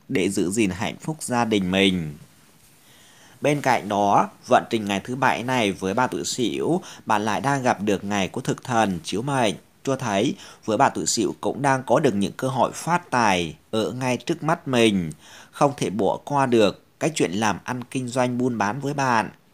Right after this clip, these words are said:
càng về cuối năm càng trở nên tốt đẹp, tiền bạc không ngừng đổ về túi mình nữa.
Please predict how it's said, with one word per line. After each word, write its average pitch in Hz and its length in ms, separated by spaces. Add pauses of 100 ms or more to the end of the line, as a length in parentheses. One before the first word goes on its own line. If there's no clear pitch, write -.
(100)
càng 107 260
về 95 200
cuối 95 240
năm 127 360 (320)
càng 107 300
trở 82 140
nên 117 180
tốt 170 280
đẹp, 113 320 (240)
tiền 98 220
bạc 90 120
không 127 420
ngừng 92 280
đổ 87 200
về 113 200
túi 95 340
mình 123 260
nữa. 87 500